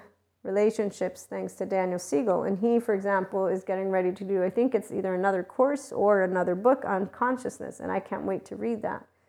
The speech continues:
because he is basically what I'm gonna compare to him, Bessel van der Kolk, Stephen Porges, Peter Levine. Peter Levine did somatic experiencing.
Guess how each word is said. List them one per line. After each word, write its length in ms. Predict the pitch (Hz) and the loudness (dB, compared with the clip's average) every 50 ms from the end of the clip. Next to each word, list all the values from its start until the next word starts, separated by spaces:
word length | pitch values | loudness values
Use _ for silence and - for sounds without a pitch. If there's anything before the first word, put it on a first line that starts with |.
| _ _ _ _ _ _ _ _ _ _ _ - | _ _ _ _ _ _ _ _ _ _ _ -12
because 560 | 202 - - 220 208 208 208 196 196 - - - - - - | -12 0 6 8 10 10 10 8 6 0 -8 -16 -20 -6 -2
he 420 | 254 262 262 262 262 262 262 254 | 0 2 4 4 4 4 4 4
is 520 | - - 226 220 220 214 214 214 208 202 208 | 4 6 6 8 8 8 8 6 4 2 -2
basically 840 | - - 277 302 294 285 294 - 240 247 - 233 220 208 202 196 | 0 2 4 4 4 2 2 0 -2 0 2 2 4 4 4 4
what 140 | 190 196 190 | 4 6 6
I'm 220 | 196 196 196 202 196 | 6 4 4 2 0
gonna 300 | 190 190 190 190 185 - - _ _ _ _ _ - | 0 0 -2 -2 -4 -8 -14 _ _ _ _ _ -12
compare 440 | - 196 196 - - 240 233 220 202 | -10 -10 -6 0 2 4 4 4 4
to 180 | - - 185 190 | 2 0 -4 0
him, 640 | 185 247 247 247 247 247 247 247 247 247 233 - | 2 2 4 6 6 6 4 4 2 0 -2 -2
Bessel 260 | - 185 170 175 165 165 | -2 -2 -2 -2 -2 4
van 260 | 190 202 214 220 214 | 6 6 8 8 6
der 80 | 214 | 2
Kolk, 420 | 208 - - 214 208 202 202 202 - | 2 4 6 8 8 8 8 6 0
Stephen 380 | - - - 175 175 165 160 | -8 -10 -8 -6 -6 -6 -8
Porges, 680 | - - 214 208 202 196 202 202 202 196 196 196 - - - | -4 0 2 2 2 2 2 4 4 4 4 2 -2 -10 -14
Peter 240 | - 196 190 180 170 | -12 -6 -4 -4 -4
Levine. 720 | 165 165 185 202 208 208 202 202 202 202 202 202 202 202 202 - _ _ _ _ _ _ _ _ _ _ _ _ _ _ _ - - - _ - | -4 0 2 4 6 6 6 6 4 2 2 0 0 -2 -4 -8 _ _ _ _ _ _ _ _ _ _ _ _ _ _ _ -20 -20 -20 _ -8
Peter 300 | - 226 220 208 202 190 | -4 0 2 4 4 4
Levine 520 | 196 185 190 233 233 226 226 226 226 214 | 4 6 8 8 10 10 10 8 6 4
did 180 | 196 190 185 190 | 4 0 0 -2
somatic 600 | - - 196 190 180 175 180 - - 190 180 - | -4 -6 -4 -2 0 0 -2 -2 -4 -6 -6 -6
experiencing. 1080 | 170 - - - - - 277 285 269 240 214 196 190 190 - 202 190 190 190 196 202 | -8 -10 -10 -18 -12 -4 0 2 4 4 4 4 2 -2 -4 -4 -4 -4 -4 -6 -8